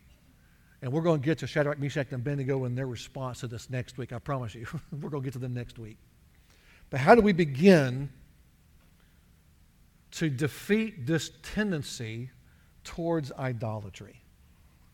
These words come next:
Well, remember, at the heart of idolatry is this idea that I want to replace God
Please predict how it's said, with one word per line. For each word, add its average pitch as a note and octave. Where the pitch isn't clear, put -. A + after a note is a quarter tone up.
Well, C#3
remember, E3+
at C#3+
the B2
heart E3+
of D3+
idolatry D3
is A#2+
this B2+
idea B2+
that B2
I C3
want C#3+
to B2+
replace C3
God A#2